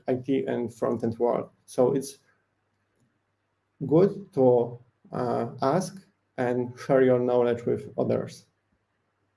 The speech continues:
Maybe you can start your own blog to share your knowledge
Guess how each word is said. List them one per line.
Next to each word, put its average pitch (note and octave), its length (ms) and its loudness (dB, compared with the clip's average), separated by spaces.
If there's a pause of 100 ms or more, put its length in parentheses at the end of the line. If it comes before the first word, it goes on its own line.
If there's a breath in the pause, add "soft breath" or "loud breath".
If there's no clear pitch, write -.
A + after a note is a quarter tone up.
(320)
Maybe C#3+ 260 4
you D3 160 2
can C#3+ 220 -2
start C3+ 480 -2
your B2+ 260 2
own C3+ 300 2
blog B2+ 340 0
to C3 80 0
share B2+ 280 0
your A#2 120 0
knowledge B2 520 0